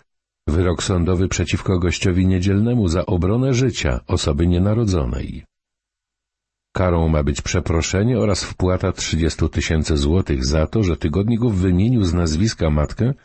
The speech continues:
która kiedyś na próżno domagała się od lekarzy katolickich zabicia jej dziecka, choć ona sama przez proces w Strasburgu nagłośniła swoje imię i nazwisko na całym świecie.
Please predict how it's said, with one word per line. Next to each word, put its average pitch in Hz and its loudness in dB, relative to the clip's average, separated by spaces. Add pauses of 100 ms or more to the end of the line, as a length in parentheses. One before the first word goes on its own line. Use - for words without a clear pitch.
(720)
która 101 0
kiedyś 131 0
na 101 0
próżno 117 0
domagała 101 2
się 101 0
od 85 0
lekarzy 90 0
katolickich 104 -2
zabicia 95 2
jej 127 2
dziecka, 90 0 (400)
choć 104 0
ona 101 2
sama 90 0
przez - -2
proces 90 -2 (100)
w - -8
Strasburgu 80 0 (360)
nagłośniła 98 2
swoje 101 2
imię 87 2
i 98 2
nazwisko 85 0
na 78 0 (400)
całym 87 0
świecie. - -4